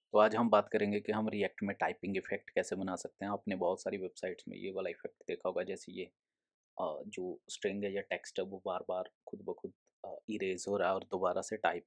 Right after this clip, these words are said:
हो रहा है। तो हम देखेंगे इस, अ, इफेक्ट को हम कैसे बना सकते हैं। तो इसके लिए मैंने एक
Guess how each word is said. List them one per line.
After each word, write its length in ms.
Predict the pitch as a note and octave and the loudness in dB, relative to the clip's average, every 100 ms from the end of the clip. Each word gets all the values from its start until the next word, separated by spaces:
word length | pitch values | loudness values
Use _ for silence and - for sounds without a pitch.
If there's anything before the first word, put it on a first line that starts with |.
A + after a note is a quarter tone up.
| - | -6
हो 60 | |
रहा 120 | - - | -4 -4
है। 60 | - _ - _ - | -8 _ -20 _ -6
तो 60 | |
हम 100 | A2+ | 0
देखेंगे 340 | A2 G#2+ A2 G#2+ | 2 0 0 -2
इस, 420 | G#2+ - - - A2+ | -2 -8 -16 -8 -4
अ, 180 | F#2+ F#2+ | -2 -2
इफेक्ट 340 | G#2 - G2 - | -6 -8 -8 -4
को 140 | - | -2
हम 180 | G2+ G2+ | -2 -2
कैसे 260 | F#2+ F2+ F#2+ | -4 -4 -4
बना 220 | G2 F#2+ | -2 -4
सकते 280 | - - G2 | -6 -8 -8
हैं। 100 | G2+ | -4
तो 80 | |
इसके 240 | G#2+ G#2 G#2+ | -4 -4 -6
लिए 120 | G2+ | -4
मैंने 240 | G2 F#2+ | -4 -4
एक 140 | F#2 | -4